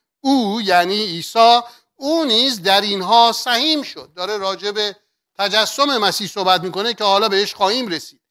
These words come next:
«از آنجا که فرزندان از جسم و خون برخوردارند، او نیز در اینها سهیم شد، تا با مرگ خود صاحب قدرت مرگ،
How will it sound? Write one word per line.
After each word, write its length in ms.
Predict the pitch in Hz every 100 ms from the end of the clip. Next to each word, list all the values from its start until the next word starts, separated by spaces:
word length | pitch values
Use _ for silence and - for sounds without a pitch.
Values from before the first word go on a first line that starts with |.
| _ _ -
«از 140 | 208
آنجا 240 | 233 240 302
که 140 | 320
فرزندان 640 | 262 262 226 240 240 269 311
از 220 | 247 185
جسم 260 | 220 -
و 60 | 240
خون 240 | - 220
برخوردارند، 840 | 214 208 214 214 202 208 220 269 269 _ _
او 160 | 294 311
نیز 240 | 285 233
در 120 | 202 196
اینها 340 | 208 180 180
سهیم 420 | 175 185 208 294
شد، 320 | 247 202 220 220 _ _ _
تا 260 | - 269 294
با 300 | 226 220 220
مرگ 800 | 202 196 269 330 330 302 208 185
خود 420 | - 185 214 226 _ _
صاحب 640 | _ - 208 220 196 247 339 311 220
قدرت 440 | 208 196 240 240
مرگ، 600 | 247 233 262 220 190 214